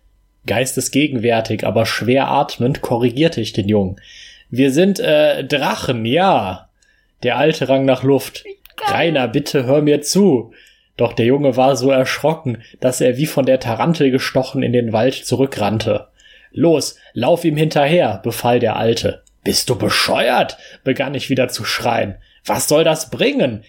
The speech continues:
Speaker 1: Ist mir doch scheißegal, was aus dem kleinen Huso wird. Hast du denn nicht gehört, mit welchem Namen ihn sein Vater gerufen hat?“ „Ja, Rainer. Und weiter?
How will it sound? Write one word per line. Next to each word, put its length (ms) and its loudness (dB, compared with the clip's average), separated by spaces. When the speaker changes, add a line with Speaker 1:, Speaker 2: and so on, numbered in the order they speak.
Speaker 1:
Ist 280 -6
mir 120 2
doch 180 0
scheißegal, 920 -2
was 140 0
aus 240 0
dem 180 0
kleinen 480 -2
Huso 400 2
wird. 420 0
Hast 320 -2
du 80 2
denn 160 2
nicht 220 -2
gehört, 280 2
mit 140 -2
welchem 380 0
Namen 380 2
ihn 160 0
sein 180 2
Vater 420 0
gerufen 540 2
hat?“ 360 -2
„Ja, 460 -4
Rainer. 640 -2
Und 260 -2
weiter? 500 0